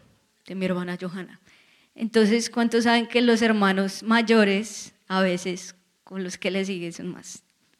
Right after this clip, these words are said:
Entonces ella, "Tu devocional". Y, me, y todas las semanas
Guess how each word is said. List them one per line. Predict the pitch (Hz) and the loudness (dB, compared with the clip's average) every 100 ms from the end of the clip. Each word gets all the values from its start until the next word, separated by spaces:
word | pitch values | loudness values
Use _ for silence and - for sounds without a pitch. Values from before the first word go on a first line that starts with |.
| _ _ _ _ _ | _ _ _ _ _
Entonces | - - 165 | -20 -16 -12
ella, | 175 165 143 - _ _ _ _ | -10 -10 -12 -16 _ _ _ _
"Tu | 262 | 6
devocional". | 294 285 285 277 262 254 269 285 - - - - _ _ _ _ _ _ | 8 10 8 6 2 2 0 -4 -8 -14 -20 -20 _ _ _ _ _ _
Y, | 196 | -10
me, | 190 190 | -4 -4
y | 196 202 | -4 -6
todas | 196 202 202 | 0 4 4
las | 208 | 2
semanas | 208 220 202 190 202 202 - | 0 2 2 2 -2 -6 -20